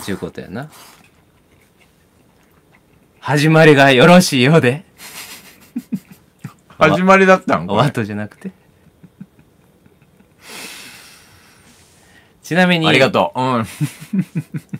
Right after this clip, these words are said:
Speaker 1: アップルの
Speaker 2: はい。
Speaker 1: ハローってやつなくなったんや。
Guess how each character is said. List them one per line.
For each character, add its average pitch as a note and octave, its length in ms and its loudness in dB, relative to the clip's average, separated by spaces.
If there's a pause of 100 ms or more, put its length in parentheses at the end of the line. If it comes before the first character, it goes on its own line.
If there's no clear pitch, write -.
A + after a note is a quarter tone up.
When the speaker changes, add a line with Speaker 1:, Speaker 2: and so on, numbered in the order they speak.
(1040)
Speaker 1:
ア - 100 -8
ッ - 40 -8
プ B2 220 -10
ル G2+ 100 -6
の E2+ 320 -12 (160)
Speaker 2:
は G2+ 160 -6
い。 F2+ 100 -14 (300)
Speaker 1:
ハ A#2+ 160 -4
ロ G#2 160 -4
ー - 80 -16
っ - 20 -20 (140)
て E2 220 -16 (240)
や G2 100 -20
つ - 140 -20
な F#2 200 -18
く F#2 100 -18
な F2 80 -14
っ F2+ 40 -20
た - 160 -20
ん - 20 -20
や。 - 100 -20